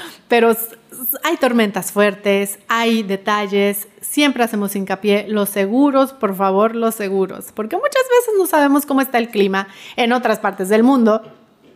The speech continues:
Y resulta que mi, mi ruta logística cruza por ahí, ¿no? Entonces,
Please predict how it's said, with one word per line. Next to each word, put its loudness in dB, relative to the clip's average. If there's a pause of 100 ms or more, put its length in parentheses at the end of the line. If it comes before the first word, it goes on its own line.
(300)
Y -4
resulta 0
que -10
mi, -8
mi 2
ruta 0
logística 0
cruza 0
por -6
ahí, -6
¿no? -4
Entonces, 0